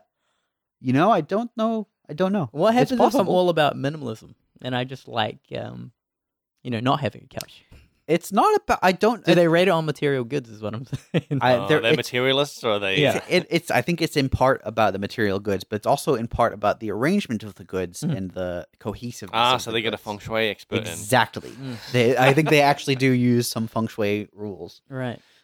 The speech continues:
Speaker 1: um, to generate the
Speaker 3: Yeah,
Speaker 1: score.
Speaker 3: you gotta put
Speaker 2: Yeah.
Speaker 3: a fish tank near a door, right? Is that?
Speaker 1: Yeah.
Speaker 2: A
Speaker 3: Yeah.
Speaker 2: water feature?
Speaker 1: Sure.
Speaker 3: Yeah,
Speaker 1: Maybe.
Speaker 3: yeah.
Speaker 1: I don't know.
Speaker 3: Yeah.
Speaker 1: Um, talking about fish tanks, you can go fishing.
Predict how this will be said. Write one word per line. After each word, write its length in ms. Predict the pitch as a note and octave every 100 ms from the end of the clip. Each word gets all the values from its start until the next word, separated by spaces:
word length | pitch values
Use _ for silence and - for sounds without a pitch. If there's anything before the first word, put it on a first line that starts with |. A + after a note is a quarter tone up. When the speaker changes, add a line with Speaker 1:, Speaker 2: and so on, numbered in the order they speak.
| _
Speaker 1:
um, 360 | G2+ G2 F#2+ F2+ _
to 160 | G2
generate 360 | F#2+ G2+ G2 -
the 60 | -
Speaker 3:
Yeah, 100 | F2
Speaker 1:
score. 340 | G2+ F2 F#2 -
Speaker 3:
you 60 | A2
gotta 80 |
put 80 | G2+
Speaker 2:
Yeah. 80 | G#2
Speaker 3:
a 20 |
fish 160 | A2 -
tank 220 | G2+ F#2
near 160 | F#2+ F#2
a 40 |
door, 280 | F#2+ F#2+ E2+
right? 220 | F2+ G2+ G#2+
Is 60 | F#2+
that? 160 | F#2+ _ _ _ -
Speaker 1:
Yeah. 160 | C#3+ - -
Speaker 2:
A 80 | A#2+
Speaker 3:
Yeah. 60 |
Speaker 2:
water 180 | A2+ A#2
feature? 200 | - A#2+
Speaker 1:
Sure. 200 | A2+ A#2
Speaker 3:
Yeah, 240 | C#3 G2 F2+
Speaker 1:
Maybe. 240 | A2+ C3+
Speaker 3:
yeah. 80 | A2+ - -
Speaker 1:
I 80 |
don't 120 | B2 C3
know. 200 | A2 F#2 - -
Speaker 3:
Yeah. 160 | F#2 F2+ F2 _ _ _ _ _ -
Speaker 1:
Um, 340 | G#2+ G#2 G#2
talking 180 | - E3+
about 100 | G#2
fish 160 | - F#3+
tanks, 280 | G#2+ G2+ -
you 40 |
can 60 | G2+
go 100 | -
fishing. 340 | B2 - F#3